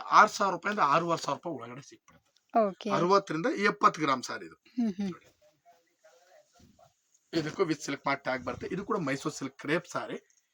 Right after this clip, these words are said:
Speaker 1: ಇದ್ರ ಬೆಲೆ ಬಂದು ನಿಮಗೆ ಆರು ಸಾವಿರ ರೂಪಾಯಿಂದ ಸ್ಟಾರ್ಟ್ ಆಗಿ ಆರೂವರೆ ಸಾವಿರ ರೂಪಾಯಿಗೆ ಎಂಡ್ ಆಗುತ್ತೆ. ಇಲ್ಲಿ
Speaker 2: ಓಕೆ.
Speaker 1: ಕಲರ್ಸ್‌ಗಳು ನೋಡ್ತಾ ಬರ್ಬೋದು ನೀವು.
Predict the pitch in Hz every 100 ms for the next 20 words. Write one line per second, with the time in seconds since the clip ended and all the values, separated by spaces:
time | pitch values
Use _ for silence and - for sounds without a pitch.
0 | - 208 254 208 202 202 180 170 156 143
1 | 139 160 190 - 175 170 180 170 151 143
2 | 165 - 156 190 190 180 - 135 - 196
3 | - - 160 139 - - - _ _ _
4 | _ 302 247 - - 208 160 156 160 185
5 | - _ - 139 131 - 151 113 135 127
6 | - -